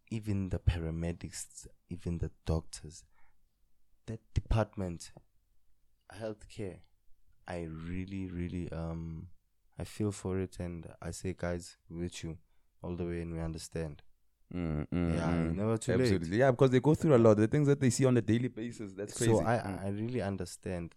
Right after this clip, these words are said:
Speaker 1: that why would someone in that field or in such instances, ish,
Speaker 2: Mm, mm,
Speaker 1: find
Speaker 2: mm.
Speaker 1: themselves, you know, living a so-, uh, wouldn't be living a sober life. They have to be on something.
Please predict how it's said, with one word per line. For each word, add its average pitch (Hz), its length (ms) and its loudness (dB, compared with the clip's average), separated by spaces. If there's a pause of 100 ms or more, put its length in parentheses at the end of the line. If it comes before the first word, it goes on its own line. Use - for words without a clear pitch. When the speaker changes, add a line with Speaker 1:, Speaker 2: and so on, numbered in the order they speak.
Speaker 1:
that 82 180 -6 (1040)
why 87 720 -2 (300)
would 78 280 -10
someone 85 480 -8
in 82 160 -10
that 82 180 -8
field 80 540 -10
or 78 200 -10
in 82 100 -12
such - 400 -12 (440)
instances, 80 720 -12 (880)
ish, 82 320 -10 (400)
Speaker 2:
Mm, 92 320 -4
mm, 87 200 -6
Speaker 1:
find 92 180 -2
Speaker 2:
mm. - 40 -4
Speaker 1:
themselves, 85 640 -10 (180)
you 80 80 -12
know, 82 120 -8
living 85 320 -10
a 82 80 -8
so-, - 180 -16 (600)
uh, - 40 -20 (120)
wouldn't 90 460 -6
be 87 80 -6
living 85 320 -6
a 82 60 -2
sober 82 300 -4
life. 80 400 -10
They 85 80 -12
have 90 180 -8
to - 160 -18
be 90 60 -6
on 85 120 -8
something. 101 720 -8